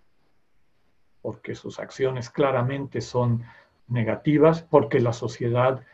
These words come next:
las desaprueba. Hay personas que pueden tener un discurso religioso o social o civil muy aceptable, pero que en el fondo son servidores del príncipe de este mundo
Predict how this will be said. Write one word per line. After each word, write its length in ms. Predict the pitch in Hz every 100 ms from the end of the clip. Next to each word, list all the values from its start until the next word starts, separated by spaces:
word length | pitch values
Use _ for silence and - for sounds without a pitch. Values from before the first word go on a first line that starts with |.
| -
las 200 | 131 117
desaprueba. 800 | 117 - 113 190 277 220 143 - _ _ _ _ _ _ _ -
Hay 120 | 151
personas 400 | 170 - 165 165
que 100 | 156
pueden 260 | - 170 165
tener 300 | 131 151 165
un 120 | 180
discurso 680 | 147 139 - 214 - 156 123
religioso 840 | 131 123 120 151 175 175 147 127
o 160 | 120
social 640 | 117 120 - 147 151 156 135
o 80 | 120
civil 540 | - 123 156 165 170 - - _
muy 260 | 147 170 165
aceptable, 840 | - 143 117 165 151 135 151 190 _ _ _ _ _ _
pero 200 | 147 131
que 100 | 135
en 100 | 120
el 100 | 123
fondo 560 | - 170 180 160 185 208
son 520 | - 160 156 165 - - _
servidores 920 | - 160 135 131 120 131 127 156 165 -
del 280 | 117 123 120
príncipe 720 | 147 180 196 - 120 123 -
de 100 | 117
este 300 | 117 - -
mundo 460 | 113 120 117 -